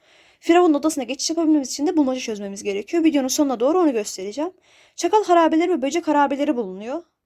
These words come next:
Ee, çakal harabesinde iki tane muhafız bulunuyor. Bu muhafızı öldürdükten sonra bulmacayı çözüyoruz. Bulmacayı çözdüğümüzde kolon aşağı iniyor. Kolonun üstündeki sandığı açabiliyoruz.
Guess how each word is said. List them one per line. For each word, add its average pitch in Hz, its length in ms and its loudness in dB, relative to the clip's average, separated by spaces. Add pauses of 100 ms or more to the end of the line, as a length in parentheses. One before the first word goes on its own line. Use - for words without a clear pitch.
Ee, 208 160 -8
çakal 330 260 0
harabesinde 277 520 0
iki - 140 -12
tane 240 220 -4
muhafız 247 460 -2
bulunuyor. 302 480 2
Bu 359 60 -4
muhafızı 247 400 0
öldürdükten 269 380 -2
sonra 226 200 -10
bulmacayı 269 420 2
çözüyoruz. 294 540 -2 (440)
Bulmacayı 330 340 2
çözdüğümüzde 254 560 -2
kolon 254 260 -2
aşağı 262 360 0
iniyor. 277 220 -4
Kolonun 269 260 -2
üstündeki 247 400 -8
sandığı 233 300 -6
açabiliyoruz. 285 720 -2